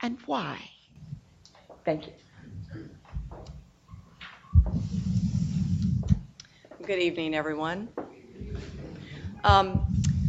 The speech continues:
Speaker 2: the, uh, Fair Housing Act is obviously very relevant, uh, to us today. It's, um, you know, the, the, the real premise of the Fair Housing Act is to give people choice, fair housing choice,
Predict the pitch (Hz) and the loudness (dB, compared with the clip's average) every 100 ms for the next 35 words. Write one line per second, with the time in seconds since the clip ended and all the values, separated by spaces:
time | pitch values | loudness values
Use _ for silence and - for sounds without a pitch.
0 | - - - - - - - - - - | 0 -2 -6 -8 4 4 4 -2 -14 -20
1 | - - 208 196 190 190 262 269 226 196 | -20 0 4 8 8 8 8 8 8 8
2 | 185 180 170 165 - - 165 156 170 165 | 6 6 6 6 2 -4 0 4 6 6
3 | 160 160 156 151 160 160 143 151 151 139 | 4 0 0 2 4 4 4 6 6 4
4 | 143 139 - 151 143 139 - 151 139 - | 0 -2 -4 -2 0 -2 -2 0 0 0
5 | - 139 143 139 139 131 - - - 135 | -2 2 4 4 4 0 -4 -12 -8 -6
6 | 135 - - 143 123 - 147 - - - | -6 -8 -10 -8 -8 -10 -14 -12 -14 -14
7 | - - - - _ - 175 165 196 196 | -18 -20 -20 -20 _ -2 0 6 10 10
8 | 190 - 170 165 165 - 139 151 147 143 | 8 2 0 2 2 -2 -4 -4 -2 0
9 | 147 151 151 147 139 143 147 143 139 - | 0 0 0 0 0 -2 -4 -4 -4 -6
10 | 127 160 160 170 151 147 139 - - _ | -2 -2 -2 -4 -4 -2 -4 -6 -18 _
11 | - 160 131 - - - - - 156 151 | -6 -2 -2 -4 -8 -12 -12 -4 -2 0
12 | 147 143 127 - 165 147 127 135 - | -2 -4 -8 -4 0 0 0 -4 -12